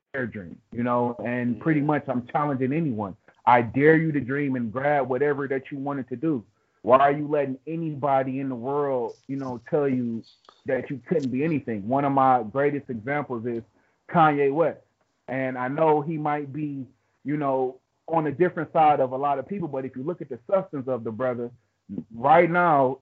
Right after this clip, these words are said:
Speaker 1: he is the number one, what, wealthiest black man in music right now, past to what we would call is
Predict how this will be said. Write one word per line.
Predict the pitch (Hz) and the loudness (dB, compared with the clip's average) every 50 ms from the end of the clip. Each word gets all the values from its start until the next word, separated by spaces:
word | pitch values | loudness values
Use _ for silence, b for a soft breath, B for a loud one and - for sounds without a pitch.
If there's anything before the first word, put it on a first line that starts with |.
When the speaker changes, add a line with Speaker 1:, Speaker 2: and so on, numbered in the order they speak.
| - 107 143 | -10 -6 -4
Speaker 1:
he | 160 151 143 | -2 -2 0
is | 135 127 123 - _ _ - 117 113 | 0 -2 -2 -6 _ _ -12 -10 -6
the | 135 127 123 | -4 -4 -2
number | 123 123 123 127 131 139 151 165 170 175 170 | -2 -2 -2 -2 -2 -2 -2 -2 0 0 0
one, | 165 160 156 156 156 147 139 131 - _ _ - 107 113 | 0 0 0 0 0 -2 -4 -6 -12 _ _ -20 -16 -8
what, | 120 127 120 107 | -6 -6 -6 -2
wealthiest | 107 143 160 170 165 170 170 156 147 147 - 120 120 | 2 4 4 4 4 2 0 -4 -4 -4 -4 -6 -6
black | 135 151 151 143 131 127 | -2 -2 0 -2 -2 -4
man | 139 135 135 131 127 123 - - | -6 -6 -6 -6 -8 -10 -10 -8
in | 156 156 147 139 143 | -6 -6 -4 -4 -4
music | 156 175 180 170 143 131 110 | -4 -2 -2 -2 -4 -6 -8
right | 113 123 120 117 107 113 | -8 -6 -6 -6 -6 -8
now, | 123 117 110 117 131 _ _ _ _ _ _ _ _ _ - | -10 -10 -12 -14 -18 _ _ _ _ _ _ _ _ _ -2
past | - 175 156 147 143 135 135 131 - - - 196 - _ - - | 2 4 4 4 4 0 -2 -4 -6 -10 -20 -20 -20 _ -10 -6
to | 165 | -4
what | 135 143 165 156 143 | 0 2 2 2 2
we | 165 202 | 0 -2
would | 190 170 147 - | -4 -6 -8 -6
call | - 170 147 135 131 123 120 117 113 - _ _ _ _ - | -4 -2 -2 0 0 0 -2 -4 -6 -8 _ _ _ _ -10
is | 135 139 | -10 -10